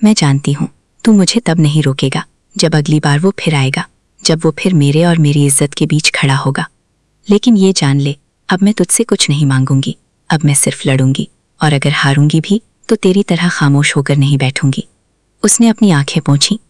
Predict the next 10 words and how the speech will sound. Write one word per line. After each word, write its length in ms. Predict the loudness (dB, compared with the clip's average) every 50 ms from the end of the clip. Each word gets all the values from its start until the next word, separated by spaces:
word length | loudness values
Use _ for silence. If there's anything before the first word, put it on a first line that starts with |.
| _ _ -4
और 80 | -2
खड़ी 320 | -2 -2 -4 -2 -2 -2 -2
हुई। 240 | -4 -4 -6 -8 -10 _ _ _ _ _ _ _ _ _ _ _ 0
वॉश 220 | 0 0 0 0
बेसिन 280 | 0 0 2 2 2 2
पर 120 | 0 -2
पानी 300 | -2 0 0 2 2 2
लेकर 280 | 2 0 0 -2 -2 -4
चेहरा 360 | -2 -2 -2 0 0 0 0
धोया, 320 | 0 0 0 0 0 0